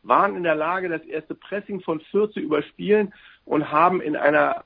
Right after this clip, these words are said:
also wirklich in einer Qualität und einer Klugheit dieses Spiel gestaltet, dass ich sagen muss, das war richtig guter Zweitliga-Fußball. Und das ist eine Mannschaft, die aktuell auf Platz fünfzehn steht. Also das ist jetzt, wo ihr die Mannschaften gerade angesprochen habt,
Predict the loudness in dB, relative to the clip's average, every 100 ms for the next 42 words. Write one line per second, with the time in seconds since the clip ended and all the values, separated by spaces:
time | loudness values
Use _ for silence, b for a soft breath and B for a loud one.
0 | -4 -2 -2 -4 -2 -2 -2 -4 -4 -6
1 | -6 -8 -8 -6 -6 -4 -4 -6 -8 -8
2 | -6 -2 0 0 -4 b b -6 -6 -4
3 | -2 0 -2 -2 -2 0 -4 -6 -10 -2
4 | -2 -2 -6 -6 -6 -6 -2 2 2 -2
5 | _ 0 0 0 -6 -6 -8 0 0 2
6 | 0 0 0 2 4 4 2 -4 -2 0
7 | 0 b b b b _ 2 4 4 2
8 | 2 0 -2 -2 -2 0 2 2 0 -6
9 | -8 -8 -8 -6 -6 -6 -2 -2 0 0
10 | 0 B B -6 -2 0 4 2 2 2
11 | 2 2 0 0 -2 -6 -4 2 2 2
12 | 0 -6 -6 -4 -4 -4 -6 -8